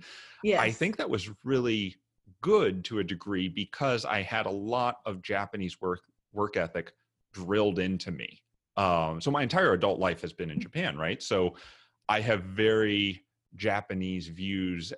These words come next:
Speaker 1: as to what it means to provide service and to be a craftsman and to be an artist or, uh, artisan, artisanal, a, uh,
Speaker 2: Yeah.
Speaker 1: someone who builds stuff.
Speaker 2: Yeah.
Speaker 1: Um,
Speaker 2: So how does that vary from the American version of things? I mean, does it, is it drastically different?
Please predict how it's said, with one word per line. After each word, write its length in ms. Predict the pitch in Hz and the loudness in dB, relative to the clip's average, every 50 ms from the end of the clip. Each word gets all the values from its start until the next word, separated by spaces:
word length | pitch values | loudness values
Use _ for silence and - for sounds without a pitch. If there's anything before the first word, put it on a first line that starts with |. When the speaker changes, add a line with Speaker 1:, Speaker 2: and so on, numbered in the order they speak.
| - | -8
Speaker 1:
as 180 | 104 92 85 - | -6 -6 -6 -6
to 100 | - 101 | -6 -8
what 260 | 90 87 90 95 95 90 | -6 -2 -2 0 0 0
it 140 | - - | -2 -4
means 440 | 95 90 87 87 87 85 85 82 - | -6 -6 -6 -4 -4 -4 -6 -6 -8
to 220 | - - - 95 87 | -10 -10 -10 -10 -8
provide 440 | - 87 80 - 90 87 87 82 | -8 -8 -4 -2 0 0 0 -2
service 460 | - - 92 85 80 80 82 82 - - | -2 -2 -2 -2 -2 -4 -6 -6 -6 -6
and 120 | 87 85 | -8 -8
to 60 | - 85 | -8 -6
be 120 | 90 87 | -6 -6
a 40 | 78 | -6
craftsman 580 | - - - 82 78 78 - - - 90 85 | -4 -4 -4 -2 -2 -4 -6 -10 -10 -8 -8
and 100 | 82 80 | -8 -8
to 60 | - 82 | -10 -10
be 140 | 80 87 | -8 -8
an 100 | 82 78 - | -8 -6 -6
artist 380 | - 80 78 80 76 - - - - - | -4 -4 -4 -4 -4 -6 -10 -14 -14 -8
or, 280 | - 101 87 82 80 76 - - _ - | -4 -2 -2 -2 -2 -4 -8 -12 _ -6
uh, 260 | 90 82 76 76 78 - | -4 -2 -2 -2 -2 -2
artisan, 640 | - 85 80 - - 101 87 78 78 85 80 80 - _ _ _ _ | -4 -6 -8 -6 -4 -4 -4 -4 -4 -6 -8 -8 -8 _ _ _ _
artisanal, 520 | 80 - - - 92 85 - - 113 117 - _ _ _ _ _ _ _ | -20 -20 -12 -10 -8 -8 -6 -6 -8 -8 -10 _ _ _ _ _ _ _
a, 280 | - 98 95 92 90 87 | 2 4 4 6 6 4
uh, 340 | 87 85 82 82 82 82 80 | 4 4 2 2 2 0 0
Speaker 2:
Yeah. 60 | 85 | 0
Speaker 1:
someone 260 | - - 165 156 143 117 | 0 0 0 0 0 0
who 80 | 120 | 0
builds 340 | 104 95 104 90 85 - - | 2 4 4 4 4 2 -4
stuff. 280 | - - - - - - - | -10 -12 -12 -14 -12 -6 0
Speaker 2:
Yeah. 280 | 240 220 - - - 190 - - - | 2 2 2 2 -2 -6 -12 -4 0
Speaker 1:
Um, 680 | - 110 104 95 87 85 85 85 82 82 85 85 - - - - - | 4 6 6 6 8 6 6 6 4 4 2 -2 -4 -8 -6 0 0
Speaker 2:
So 80 | 240 | 2
how 200 | 247 254 262 262 | 2 4 4 4
does 120 | 277 330 - | 4 4 4
that 220 | 254 240 208 190 180 | 6 6 6 6 4
vary 280 | 190 202 214 220 233 226 | 4 4 6 4 4 2
from 180 | - 202 196 | 0 -4 -4
the 200 | 185 175 170 175 | -4 -4 -4 -4
American 600 | 175 175 175 180 196 247 - - 170 160 160 170 170 | -4 -2 -2 -2 -2 -2 -4 -4 -8 -8 -8 -4 0
version 360 | 180 170 170 175 180 170 156 | 0 0 0 0 -2 -4 -6
of 120 | 165 165 | -8 -10
things? 320 | - 160 160 156 143 170 - | -8 -8 -8 -8 -6 -4 -2
I 40 | |
mean, 180 | 175 180 170 170 | -2 -2 0 0
does 160 | 185 185 165 | 0 -2 -2
it, 100 | 160 - | -2 -4
is 80 | 180 175 | -2 -4
it 180 | 190 - - - _ _ - - - | -4 -4 -6 -12 _ _ -20 -12 -2
drastically 500 | - 196 180 180 185 - 196 190 196 180 | 2 2 2 2 2 0 -2 0 0 2
different? 360 | 160 170 175 208 240 247 | 2 0 -2 -2 -2 -4